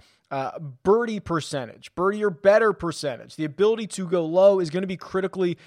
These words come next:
important. So if we sort this again, last fifty rounds by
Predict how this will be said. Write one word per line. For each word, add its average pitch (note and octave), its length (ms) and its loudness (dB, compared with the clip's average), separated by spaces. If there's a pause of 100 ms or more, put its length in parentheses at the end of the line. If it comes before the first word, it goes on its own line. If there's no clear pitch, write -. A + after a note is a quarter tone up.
(120)
important. F#3 540 -2
So E3+ 120 0
if D#3+ 100 -4
we E3+ 80 -4
sort A3+ 400 -6
this F#3 200 0
again, F#3 280 0
last F3 320 0
fifty D#3+ 240 -4
rounds D#3 360 -6 (440)
by D3+ 460 2